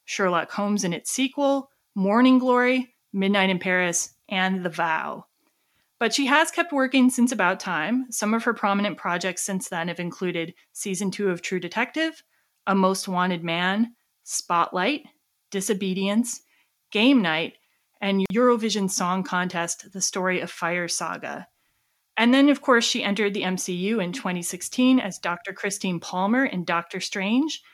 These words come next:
and she went on to appear in Doctor Strange in the Multiverse of Madness and did voice work for the Disney Plus series What If. So she doesn't have a ton coming up on her page right now, but it, it says she's going to be in an adaptation of Are You There, God? It's Me, Margaret,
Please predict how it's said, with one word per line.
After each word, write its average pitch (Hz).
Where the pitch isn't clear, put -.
and 190
she 240
went 208
on 196
to 202
appear 185
in 185
Doctor 170
Strange 185
in 196
the 190
Multiverse 175
of 165
Madness 208
and 190
did 190
voice 175
work 180
for 196
the 175
Disney 175
Plus 175
series 180
What 165
If. 156
So 190
she 220
doesn't 359
have 427
a 415
ton 320
coming 254
up 196
on 185
her 175
page 175
right 170
now, 170
but 175
it, 180
it 214
says 240
she's 220
going 208
to 202
be 196
in 185
an 175
adaptation 190
of 170
Are 180
You 196
There, 185
God? 170
It's 160
Me, 185
Margaret, 170